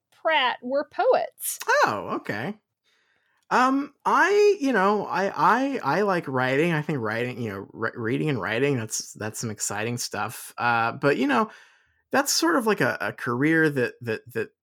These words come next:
Speaker 2: muggles can do too. And I'm really, my eyeballs are floating down the page here to the next one. Can we move on to this next one, please? Because I am,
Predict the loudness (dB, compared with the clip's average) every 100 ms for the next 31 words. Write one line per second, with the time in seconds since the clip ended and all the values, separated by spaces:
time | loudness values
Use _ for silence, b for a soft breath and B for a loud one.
0 | _ -6 0 2 2 0 0 -4 -4 -4
1 | -6 0 2 2 2 0 0 0 0 2
2 | 2 0 2 0 2 2 4 2 4 4
3 | 2 -2 -4 -6 0 2 2 2 2 2
4 | 0 -2 0 0 -2 0 0 2 0 0
5 | -2 -4 -4 0 0 0 2 0 0 0
6 | -2 0 -2 -2 -4 -2 0 0 0 -2
7 | 2 2 2 0